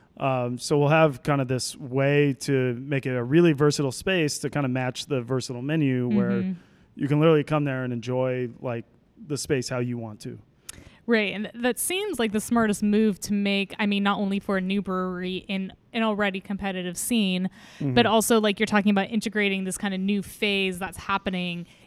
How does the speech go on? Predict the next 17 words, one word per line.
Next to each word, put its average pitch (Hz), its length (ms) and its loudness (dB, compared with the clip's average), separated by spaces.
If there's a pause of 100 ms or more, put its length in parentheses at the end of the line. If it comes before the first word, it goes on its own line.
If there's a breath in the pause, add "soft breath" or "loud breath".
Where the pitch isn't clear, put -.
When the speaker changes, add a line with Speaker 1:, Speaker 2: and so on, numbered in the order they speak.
Speaker 2:
in 214 100 0
that 202 160 4
area 190 380 -4
of 165 80 -14
Seattle, 175 600 -4 (320 soft breath)
um, 180 420 -2
kind 190 180 -2
of 175 60 -6
downtown 180 360 -2
waterfront, 175 580 -4
Speaker 1:
Yeah. 123 260 0 (100)
Speaker 2:
um, 185 540 -4 (500)
area. 196 500 2
And 214 120 -2
it 202 100 -4
seems 269 340 2
like 208 500 2